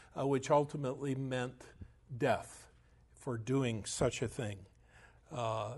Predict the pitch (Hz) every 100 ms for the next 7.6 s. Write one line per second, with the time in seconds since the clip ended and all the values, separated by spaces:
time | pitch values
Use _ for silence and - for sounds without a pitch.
0 | 139 147 151 143 123 - 123 127 143 156
1 | 151 120 120 135 160 165 160 156 151 131
2 | 110 120 - 135 120 117 143 107 - -
3 | - - - - - 127 135 160 143 185
4 | 180 170 165 214 233 180 156 170 208 220
5 | 196 - 247 196 151 175 240 339 320 311
6 | 254 214 170 180 175 - 170 143 - -
7 | 247 262 143 107 127 160